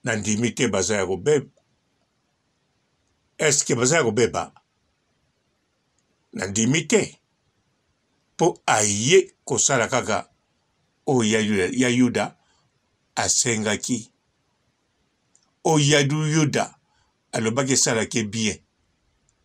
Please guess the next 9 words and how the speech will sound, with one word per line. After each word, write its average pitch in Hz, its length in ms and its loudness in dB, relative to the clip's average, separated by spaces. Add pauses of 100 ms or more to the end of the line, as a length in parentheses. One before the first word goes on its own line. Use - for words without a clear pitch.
(300)
Yango 104 300 0
wana 113 160 2
ya 110 200 2
Yuda, 165 540 0 (640)
eloko 123 280 0
akokosala 117 540 0
kaka 113 220 -4
eza 117 300 -2 (260)
fete. - 920 -6